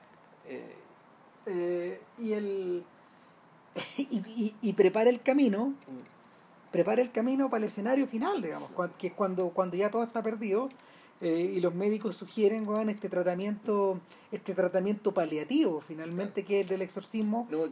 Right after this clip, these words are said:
Speaker 2: y
Speaker 1: y
Speaker 2: lo, lo venden como un placebo.
Speaker 1: eh, lo venden como, lo venden como un placebo, y eso es lo más triste. O sea, es una cuestión que,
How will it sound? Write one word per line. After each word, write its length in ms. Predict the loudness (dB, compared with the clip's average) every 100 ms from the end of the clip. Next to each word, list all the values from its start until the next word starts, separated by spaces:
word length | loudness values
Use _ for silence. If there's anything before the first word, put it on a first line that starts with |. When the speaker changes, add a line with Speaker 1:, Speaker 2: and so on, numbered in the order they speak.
| -2
Speaker 2:
y 160 | 4
Speaker 1:
y 60 | 6
Speaker 2:
lo, 220 | 6 6
lo 120 | 6
venden 240 | 4 4 2
como 140 | -2
un 40 |
placebo. 400 | 0 -2 0 -4 -6 -8
Speaker 1:
eh, 80 | -4
lo 80 |
venden 220 | -2 -4 -6
como, 160 | -10 -6
lo 60 |
venden 200 | -4 -4
como 120 | -6 -10
un 60 |
placebo, 300 | -8 -4 -2
y 60 | -2
eso 160 | -6 -8
es 60 |
lo 20 |
más 140 | -8 -8
triste. 340 | -10 -10 -12
O 40 | -4
sea, 180 | -2
es 160 | 0 -2
una 140 | -4
cuestión 240 | -8 -8 -14
que, 160 | -14